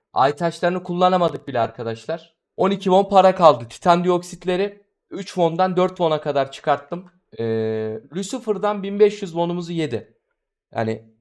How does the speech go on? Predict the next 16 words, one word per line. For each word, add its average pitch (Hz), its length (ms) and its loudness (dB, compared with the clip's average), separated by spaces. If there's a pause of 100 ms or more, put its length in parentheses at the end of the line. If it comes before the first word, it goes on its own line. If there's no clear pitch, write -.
(760)
ne 175 220 -6
diyelim 165 300 -2
bilmiyorum 127 460 -4
gerçekten. 131 640 -6 (1160)
Oyun 160 280 -2
keyfi, 156 600 -8 (420)
enerjik 143 640 -6
olmaya 135 380 -4
çalışıyorum. 127 720 -8
Keyifli 139 400 -2
olmaya 120 320 -2
çalışıyorum. 117 640 -10 (680)
Neşeli 156 460 -2
olmaya 131 340 0
çalışıyorum. 120 720 -8 (880)
Ee, 107 600 -6